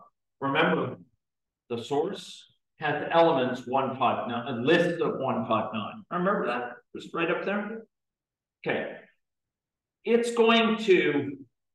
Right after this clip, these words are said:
be mapping each element of, of these lists, for each list here, remember, the, it's gotta, gotta,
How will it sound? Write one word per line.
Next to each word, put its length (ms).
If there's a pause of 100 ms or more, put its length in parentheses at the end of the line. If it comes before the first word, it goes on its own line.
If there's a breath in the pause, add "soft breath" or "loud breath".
(360)
be 600 (120)
mapping 720 (840)
each 440 (160)
element 640 (1000)
of, 680 (340)
of 460 (200)
these 260
lists, 800
for 220
each 180
list 420
here, 180
remember, 360
the, 180 (520)
it's 140
gotta, 440 (840)
gotta, 520